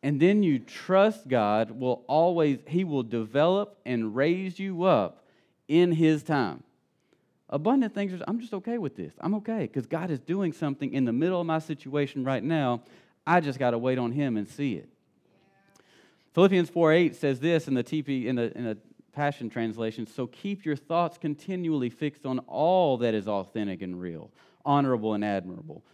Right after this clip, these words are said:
beautiful and respectful, pure and holy, merciful and kind, and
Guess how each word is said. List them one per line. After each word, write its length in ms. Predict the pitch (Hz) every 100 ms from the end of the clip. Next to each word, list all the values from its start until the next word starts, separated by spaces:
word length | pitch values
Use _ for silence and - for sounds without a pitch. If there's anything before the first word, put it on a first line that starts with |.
| _
beautiful 460 | 120 170 165 147 127
and 80 | 110
respectful, 720 | 101 - 107 92 - 80 - _ _ _
pure 300 | 175 175 147
and 140 | 123
holy, 420 | 113 135 120 98
merciful 540 | 95 143 156 - - 123
and 120 | 107
kind, 400 | 131 120 104 92
and 140 | 95